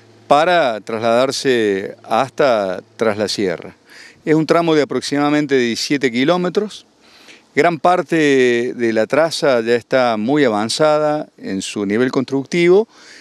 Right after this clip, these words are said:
pero bueno, ahora estamos empezando los trabajos en una de las zonas más complejas de la obra, en donde se tomó la decisión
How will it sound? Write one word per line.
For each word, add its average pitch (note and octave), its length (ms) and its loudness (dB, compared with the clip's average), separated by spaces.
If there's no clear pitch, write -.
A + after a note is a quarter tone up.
pero B2+ 140 4
bueno, C#3+ 220 4
ahora E3 240 2
estamos F#3 560 -2
empezando D3+ 720 0
los C#3 140 0
trabajos D3 800 0
en A2+ 180 2
una C#3+ 140 4
de C3+ 80 2
las A#2+ 120 -2
zonas C#3+ 240 -4
más C3+ 160 -2
complejas C#3+ 580 0
de A2 80 2
la B2 120 2
obra, D#3 380 2
en C3+ 200 -4
donde D#3 580 2
se A#2 180 -6
tomó B2+ 300 2
la D3+ 60 4
decisión F3 800 0